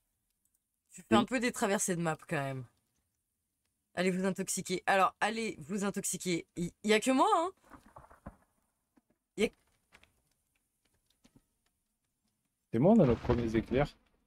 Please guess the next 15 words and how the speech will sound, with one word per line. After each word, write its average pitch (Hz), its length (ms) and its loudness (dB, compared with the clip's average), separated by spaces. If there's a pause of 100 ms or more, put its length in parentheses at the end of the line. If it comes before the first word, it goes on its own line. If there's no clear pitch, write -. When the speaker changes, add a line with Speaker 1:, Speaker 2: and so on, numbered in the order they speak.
(220)
Speaker 1:
Deuxième. 208 480 -2 (1300)
Speaker 2:
Ah 151 40 -14
oui, 160 60 -2
Speaker 1:
Euh, 170 240 4
sauf - 80 -6
Speaker 2:
bah, 190 80 0
Speaker 1:
que 208 140 2
Speaker 2:
enfin. - 20 -2
Speaker 1:
celui-ci, 233 420 4
je - 80 -2
crois 240 140 0
qu'il 190 180 -4
a 180 80 4
pas 233 140 -2
de, 208 640 -4